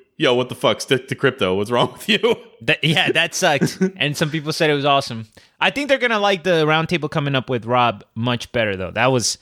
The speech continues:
Speaker 1: Yeah,
Speaker 2: that was
Speaker 1: yeah.
Speaker 2: really good.
Speaker 1: Yeah, the one on Monday is gonna be really good. W-, uh, Rob Viglione came back, and we're talking about, uh, we're talking about game theory on Monday with him. It ties into crypto a lot, has a lot of insane things to say that,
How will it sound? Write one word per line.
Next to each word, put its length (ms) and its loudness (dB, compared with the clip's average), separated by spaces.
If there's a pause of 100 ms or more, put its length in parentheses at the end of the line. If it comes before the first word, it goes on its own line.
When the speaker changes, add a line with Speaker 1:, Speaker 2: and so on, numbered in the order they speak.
(160)
Speaker 1:
Yeah, 240 2
Speaker 2:
that 80 2
was 80 4
Speaker 1:
yeah. 100 4
Speaker 2:
really 180 0
good. 320 -4 (380)
Speaker 1:
Yeah, 160 -2
the 100 -2
one 200 2
on 100 2
Monday 240 4
is 120 0
gonna 120 -2
be 120 0
really 200 2
good. 160 0
W-, 380 -4
uh, 260 2
Rob 240 2
Viglione 460 0
came 180 -2
back, 400 2
and 300 -2
we're 100 -2
talking 400 0
about, 560 0 (460)
uh, 320 0
we're 80 -4
talking 180 4
about 200 2
game 200 2
theory 320 -2
on 200 0
Monday 320 2
with 180 0
him. 400 -2 (240)
It 260 -4 (240)
ties 320 0
into 160 0
crypto 340 2
a 40 2
lot, 500 2
has 160 -2
a 60 -2
lot 320 2
of 260 0 (280)
insane 500 0
things 240 -2
to 80 -8
say 380 4
that, 420 0